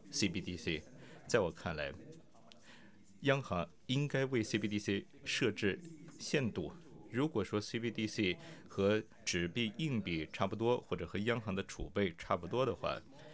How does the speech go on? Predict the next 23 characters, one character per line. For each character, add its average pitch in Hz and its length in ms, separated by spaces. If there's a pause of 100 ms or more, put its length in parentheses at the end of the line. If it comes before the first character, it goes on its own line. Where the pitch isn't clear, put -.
(600)
那 104 180
这 101 220
只 80 280
是 - 360
一 - 120
小 69 360
部 117 200
分 98 320
的 76 240 (320)
货 - 200
币 85 120
供 90 220
应， 82 180 (540)
可 - 140
能 113 120
只 92 160
占 95 160
百 85 140
分 76 60
之 101 80
五 76 160
到 82 180
十。 85 260